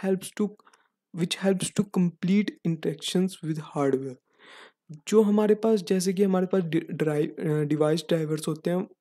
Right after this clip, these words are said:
उनका एक एग्जांपल है पेन ड्राइव। अब ऐसा तो है नहीं कि पेन ड्राइव एक हार्डवेयर डिवाइस है जिसको हम छू सकते हैं और कंप्यूटर एक हार्डवेयर डिवाइस है हम दोनों को अटैच कर दें तो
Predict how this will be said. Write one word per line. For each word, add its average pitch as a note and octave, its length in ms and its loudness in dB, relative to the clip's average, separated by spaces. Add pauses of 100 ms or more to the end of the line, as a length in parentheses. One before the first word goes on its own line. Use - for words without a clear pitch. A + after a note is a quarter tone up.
(120)
उनका E3 300 0
एक F3+ 220 -2
एग्जांपल D3 540 -4
है E3 60 -4
पेन D#3+ 340 -2
ड्राइव। C#3+ 240 -8 (840)
अब - 260 -2
ऐसा F3 280 0
तो A3+ 140 4
है F#3 200 2
नहीं G3 160 2
कि G3+ 120 -4
पेन E3+ 560 -2
ड्राइव F#3 300 4 (160)
एक F3 200 -2
हार्डवेयर D#3+ 760 0 (400)
डिवाइस C#3+ 420 0
है D#3+ 60 0
जिसको D#3 340 -6
हम D#3+ 160 -2
छू D#3+ 280 -6
सकते - 360 -8
हैं C#3 120 -2
और D3 360 -4
कंप्यूटर D#3 460 -4
एक D3+ 100 -4
हार्डवेयर D3 480 2
डिवाइस C#3 400 0
है D3 100 -4 (440)
हम D#3+ 200 2
दोनों E3 300 2
को E3 100 2
अटैच D3+ 400 -2
कर D#3 220 -2
दें D#3 240 -4
तो D#3 320 -2